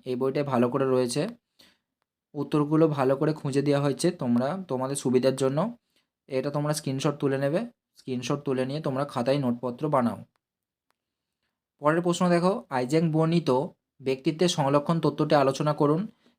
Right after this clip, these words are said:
এই তত্ত্বের শিক্ষাগত তাৎপর্য লিখুন। এই প্রশ্নটা এবারের জন্য খুব গুরুত্বপূর্ণ।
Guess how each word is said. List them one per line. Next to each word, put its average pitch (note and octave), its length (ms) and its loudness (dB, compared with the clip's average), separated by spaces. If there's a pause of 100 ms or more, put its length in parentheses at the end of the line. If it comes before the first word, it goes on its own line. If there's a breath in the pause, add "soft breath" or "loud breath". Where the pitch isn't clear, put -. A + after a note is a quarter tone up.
এই D3+ 120 -2
তত্ত্বের D#3 360 0
শিক্ষাগত D3 520 0
তাৎপর্য C3+ 500 -2
লিখুন। A#2+ 340 0 (480)
এই C#3+ 100 -4
প্রশ্নটা D#3+ 420 0
এবারের C#3+ 300 4
জন্য D#3 240 2
খুব E3 160 2
গুরুত্বপূর্ণ। D3 560 2